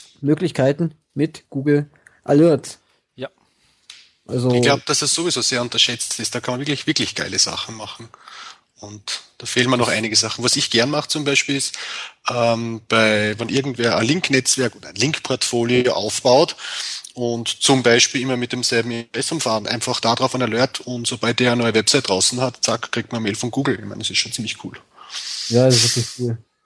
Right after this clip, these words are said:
Speaker 1: Steht hier, glaub ich, auch drin.
Speaker 3: Steht das drinnen? Da steht
Speaker 1: Monitoring.
Speaker 3: Brand, glaub ich, oder?
Speaker 1: Nee, Monitoring Link Building Footprints.
Speaker 3: Ah, okay.
Speaker 2: Ja, da hatte ich auch letztens, also es gab die, also ich hatte, also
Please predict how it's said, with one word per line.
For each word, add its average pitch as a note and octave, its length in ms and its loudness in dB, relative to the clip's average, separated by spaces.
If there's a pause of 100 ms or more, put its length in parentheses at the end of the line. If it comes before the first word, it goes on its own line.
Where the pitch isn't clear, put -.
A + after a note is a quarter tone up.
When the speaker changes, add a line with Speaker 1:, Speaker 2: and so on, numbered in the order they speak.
(420)
Speaker 1:
Steht C#3 200 0
hier, F3+ 280 4
glaub F3 160 0
ich, D3 140 -2
auch F3+ 160 0
drin. E3+ 420 2
Speaker 3:
Steht E3 220 2
das E3 80 2
drinnen? F3 340 0 (340)
Da - 140 -4
steht C#3 140 6
Speaker 1:
Monitoring. E3+ 640 6
Speaker 3:
Brand, D#3+ 100 -8
glaub B2+ 240 -4
ich, B2+ 180 -8
oder? D3+ 240 -10 (640)
Speaker 1:
Nee, D#3 340 4
Monitoring E3+ 600 4
Link E3+ 220 0
Building D3 260 2
Footprints. B2+ 640 2 (500)
Speaker 3:
Ah, - 220 4
okay. B2 300 -4 (640)
Speaker 2:
Ja, C#3 240 2
da D#3 120 0
hatte F#3+ 100 2
ich F3 60 -2
auch F#3+ 140 2
letztens, F#3 300 0
also D#3 140 -2
es - 80 0
gab E3 180 4
die, E3+ 100 -2
also D3 120 -4
ich C#3+ 40 -4
hatte, E3 400 0
also C#3 260 0